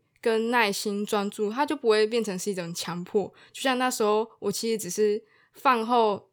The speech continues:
或者是写完作业，我就觉得，“哎，应该要去看个 YouTube 嘛，叔叔，练一下吉他吧。”这对我来说就是一个虽然是有纪律，但是我不是，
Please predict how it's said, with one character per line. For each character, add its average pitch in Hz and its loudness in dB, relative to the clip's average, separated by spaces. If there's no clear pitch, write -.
或 254 -2
者 208 4
是 226 -2
写 214 -2
完 185 -2
作 208 4
业， 202 0
我 190 -2
就 220 -2
觉 214 0
得 202 0
，“哎， 285 -2
应 277 -2
该 285 4
要 277 6
去 277 -6
看 277 0
个 220 0
YouTube 277 0
嘛， 220 4
叔 233 0
叔， 226 -2
练 254 2
一 233 4
下 240 4
吉 196 -10
他 208 -2
吧。” 202 -4
这 302 -2
对 311 2
我 254 8
来 226 8
说 226 0
就 254 -2
是 254 -4
一 269 -2
个 233 2
虽 - -4
然 262 2
是 285 -4
有 254 2
纪 233 -6
律， 233 0
但 269 0
是 262 -4
我 226 2
不 180 -10
是， - -10